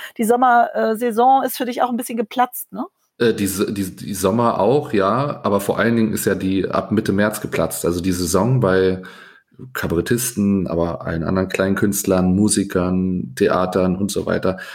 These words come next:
Speaker 2: die ist ja, ähm, im Win-, in der, im Winterhalbjahr und, äh, März, April, Mai sind da noch sehr wichtige Monate.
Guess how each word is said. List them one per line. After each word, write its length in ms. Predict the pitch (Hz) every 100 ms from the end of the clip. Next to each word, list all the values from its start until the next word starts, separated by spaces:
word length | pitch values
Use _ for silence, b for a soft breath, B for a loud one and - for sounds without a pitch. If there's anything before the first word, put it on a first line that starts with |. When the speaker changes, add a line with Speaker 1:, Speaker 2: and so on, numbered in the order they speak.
| B B -
Speaker 2:
die 120 | 101
ist 240 | 110 -
ja, 440 | 101 95 95 90 -
ähm, 600 | 92 90 90 87 87 87 _ _ _ _ _ _ _ - _ _ _ _ _
im 180 | 104 87
Win-, 160 | 95
in 100 | 98
der, 100 | 92 85 -
im 160 | 87
Winterhalbjahr 800 | 101 131 120 123 127 120 135 131 B B B B
und, 320 | - 101 92 -
äh, 180 | - 101
März, 400 | 98 104 110 -
April, 420 | - - 104 104
Mai 280 | 95 92 101
sind 200 | 98 92
da 60 |
noch 100 | 92
sehr 240 | 92 92 92
wichtige 320 | 98 - 90
Monate. 600 | 85 90 117 123 123